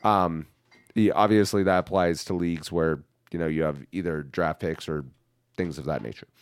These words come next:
So anyway, so there's that. But rule number three is don't call collusion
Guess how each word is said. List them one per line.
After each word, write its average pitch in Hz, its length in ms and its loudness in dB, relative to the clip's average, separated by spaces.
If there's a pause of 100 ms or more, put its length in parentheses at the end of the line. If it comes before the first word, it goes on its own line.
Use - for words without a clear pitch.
(680)
So 117 120 2
anyway, 87 220 4
so - 140 -2
there's 120 220 6
that. 92 260 2 (880)
But 95 100 2
rule 160 220 6
number 165 200 4
three 110 420 2 (320)
is 104 500 4 (920)
don't 143 360 6
call 151 280 6
collusion 143 800 0